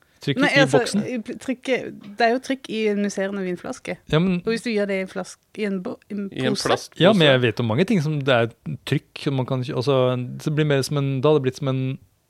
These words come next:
Speaker 1: eh, vinball.
Speaker 2: <laughs>
Speaker 1: Ballong, liksom.
Speaker 2: Ja.
Speaker 3: Ja.
Speaker 1: At den ikke var, det var ikke en
Speaker 2: Det var ikke myk.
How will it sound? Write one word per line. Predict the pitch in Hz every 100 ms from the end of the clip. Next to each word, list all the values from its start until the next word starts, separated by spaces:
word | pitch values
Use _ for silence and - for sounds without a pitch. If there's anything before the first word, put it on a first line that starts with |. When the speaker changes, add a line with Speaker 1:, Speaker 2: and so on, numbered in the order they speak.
| _ _ _ _ - 143
Speaker 1:
eh, | 147
vinball. | 143 156 120 104 92 131 - 113 101 135 196 254 - - _ -
Speaker 2:
<laughs> | - - - - 147 - 175 - 151 139 - - 120
Speaker 1:
Ballong, | 139 180 294 285
liksom. | 196 285 - -
Speaker 2:
Ja. | - 202
Speaker 3:
Ja. | 123 156 - -
Speaker 1:
At | 147
den | 185
ikke | - 170
var, | 151 151 143
det | 147
var | 143
ikke | -
en | 147 143 139 135
Speaker 2:
Det | 131
var | 208
ikke | 269 214
myk. | 269 - -